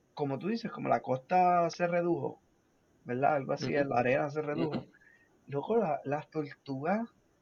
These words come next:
Speaker 1: llegaron hasta el hueco en donde están haciendo la piscina.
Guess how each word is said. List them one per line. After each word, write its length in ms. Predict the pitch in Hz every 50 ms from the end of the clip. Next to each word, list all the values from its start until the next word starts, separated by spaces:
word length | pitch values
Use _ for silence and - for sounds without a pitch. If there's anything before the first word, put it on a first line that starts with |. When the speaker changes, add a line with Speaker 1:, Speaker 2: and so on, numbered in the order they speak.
| _ _ _ _ - 139
Speaker 1:
llegaron 760 | 135 165 175 156 139 139 131 127 143 160 185 208 214 208 170
hasta 280 | 170 160 - _ 160
el 100 | 147 143
hueco 320 | 131 131 139 139 143 - 202
en 100 | 202 180
donde 240 | 170 156 143 139
están 280 | 135 135 - 123 120 123
haciendo 380 | 131 - - 165 165 170 180 185
la 140 | 208 -
piscina. 680 | - 196 175 - - - 123 - 131 165 185 170 - -